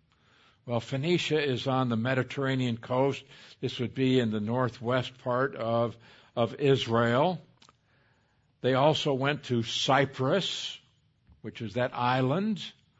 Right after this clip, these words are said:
large island, uh, to the west of Israel. And then it says they also went to Antioch, Antioch being in Syria,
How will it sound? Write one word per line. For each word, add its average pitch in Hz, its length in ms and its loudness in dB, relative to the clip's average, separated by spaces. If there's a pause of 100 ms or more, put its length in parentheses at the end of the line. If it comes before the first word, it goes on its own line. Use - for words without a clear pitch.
(640)
large 110 400 -2
island, 123 720 -2
uh, 107 400 -10
to 107 100 -12
the 98 120 -8
west 120 440 -2
of 110 480 -4 (580)
Israel. 120 840 0
And 120 260 -4
then 151 400 -2
it 120 160 -6
says 123 340 -4
they 131 140 -6
also 139 480 0
went 135 320 -4
to 135 200 -4 (100)
Antioch, 143 1000 0 (1800)
Antioch 120 680 -2
being 110 280 -2
in 110 140 -2
Syria, 127 800 0